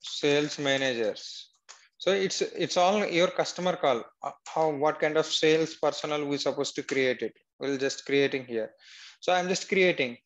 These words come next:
So here I would like to mention one point very important.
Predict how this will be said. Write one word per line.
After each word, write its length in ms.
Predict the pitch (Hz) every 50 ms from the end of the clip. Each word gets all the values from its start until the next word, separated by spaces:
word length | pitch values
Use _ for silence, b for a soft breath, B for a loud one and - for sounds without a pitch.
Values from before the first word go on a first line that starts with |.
| _ B B B B B
So 300 | - 160 160 160 156 -
here 360 | - 170 - - 180 196 202
I 120 | 190 185 180
would 140 | 180 165
like 180 | 175 170 170 -
to 60 | 196
mention 360 | 190 170 156 147 - 180 175
one 160 | 165 156 151 147
point 260 | - 156 156 165 165
very 200 | 156 160 156 156
important. 540 | 156 156 151 156 147 143 147 156 170 190 196